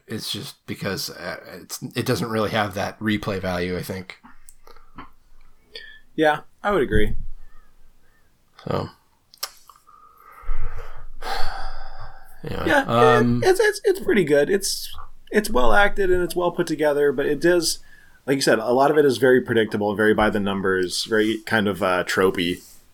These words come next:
Speaker 1: Mm-hmm. Yeah, and it's like, <clears throat> you know, something I noticed about this was, like, you know, a lot of movies that take place in the eighties, the seventies,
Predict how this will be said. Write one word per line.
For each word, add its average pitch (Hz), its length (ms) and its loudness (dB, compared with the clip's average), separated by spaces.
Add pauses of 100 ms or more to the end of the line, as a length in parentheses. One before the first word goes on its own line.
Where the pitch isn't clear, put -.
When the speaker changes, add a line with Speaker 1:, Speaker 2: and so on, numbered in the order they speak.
(360)
Speaker 1:
Mm-hmm. 101 480 2 (1800)
Yeah, 101 300 0
and 127 320 0
it's - 120 -6
like, 117 280 0
<clears throat> - 80 -10
you 170 320 2 (1300)
know, 151 120 4
something 160 340 2
I 110 60 0
noticed 113 340 -2
about 104 300 -4
this 104 240 -8
was, 101 240 -8
like, 95 240 -12
you 123 100 -6
know, 120 100 0
a 113 40 -2
lot 113 200 0
of 110 60 -2
movies 110 300 -2
that 110 120 -10
take - 280 -8
place 101 280 -6
in 107 100 -8
the 101 140 -10
eighties, 101 420 -4
the 95 120 -10
seventies, 95 640 -6